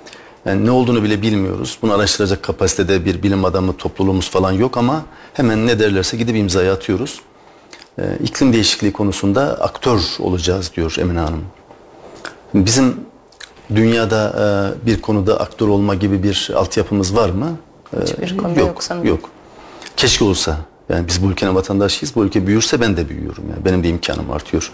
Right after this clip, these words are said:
Speaker 1: Bunu istemeyen zaten, e, iyi değildir. İyi bir vatandaş, insan değildir. Ama biz niye birçok konuda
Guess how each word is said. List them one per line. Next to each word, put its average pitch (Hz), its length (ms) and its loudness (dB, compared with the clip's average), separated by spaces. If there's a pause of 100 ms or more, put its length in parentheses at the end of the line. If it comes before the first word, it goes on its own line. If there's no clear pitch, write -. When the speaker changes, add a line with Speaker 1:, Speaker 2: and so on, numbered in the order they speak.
(380)
Speaker 1:
Bunu 104 120 4
istemeyen 92 480 2
zaten, 92 380 0
e, 85 480 -2 (320)
iyi 117 240 4
değildir. 90 580 -4
İyi 95 160 2
bir 92 180 0
vatandaş, 95 460 0
insan 95 360 2
değildir. 87 400 -6 (800)
Ama 156 220 2
biz 143 320 0 (400)
niye 139 400 4
birçok - 300 -2
konuda 104 380 2